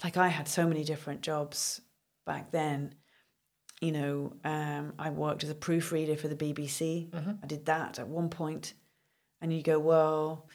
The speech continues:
Speaker 1: and you're going up for auditions. Sometimes you get them, sometimes you don't.
Speaker 2: But that must be
Speaker 1: Um,
Speaker 2: hard, actually, that, that constant rejection of it.
Speaker 1: It's, it's, you just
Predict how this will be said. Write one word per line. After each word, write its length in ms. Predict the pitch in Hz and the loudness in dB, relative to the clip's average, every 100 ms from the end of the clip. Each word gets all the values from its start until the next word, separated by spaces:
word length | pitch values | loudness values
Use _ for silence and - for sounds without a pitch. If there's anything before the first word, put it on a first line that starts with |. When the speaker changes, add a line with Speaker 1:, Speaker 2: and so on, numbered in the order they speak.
| - | 0
Speaker 1:
and 140 | - 190 | 6 8
you're 100 | 180 | 10
going 260 | 165 160 | 8 8
up 100 | 156 | 4
for 160 | - 165 | 2 2
auditions. 460 | 160 175 - 190 185 | 4 2 4 2 2
Sometimes 400 | 175 160 160 151 | 2 2 0 2
you 60 | |
get 160 | 156 156 | 2 2
them, 100 | 156 | 0
sometimes 440 | 170 156 151 151 143 | -2 -2 -2 -4 0
you 60 | |
don't. 540 | 147 160 147 165 - - - - - | 4 4 4 -2 -6 -14 -18 -20 -12
Speaker 2:
But 100 | - | -6
that 140 | 262 311 | -4 -2
must 220 | 170 160 | 0 0
be 140 | - | 0
Speaker 1:
Um, 80 | - | 0
Speaker 2:
hard, 220 | 76 80 | -2 -2
actually, 300 | 90 - 90 | -2 -2 -2
that, 300 | 82 92 92 | 2 2 4
that 200 | 87 82 | 2 2
constant 440 | - 92 - 73 - | 2 2 2 -4 -6
rejection 580 | 65 - - - 302 | -6 -6 -4 -2 -2
of 140 | 247 135 | -2 -2
it. 220 | 87 - - - - _ _ _ - | -2 -4 -12 -18 -20 _ _ _ -4
Speaker 1:
It's, 260 | 180 175 - | -4 0 2
it's, 260 | 190 196 | 2 4
you 140 | 202 196 | 2 2
just 320 | 196 196 | 4 2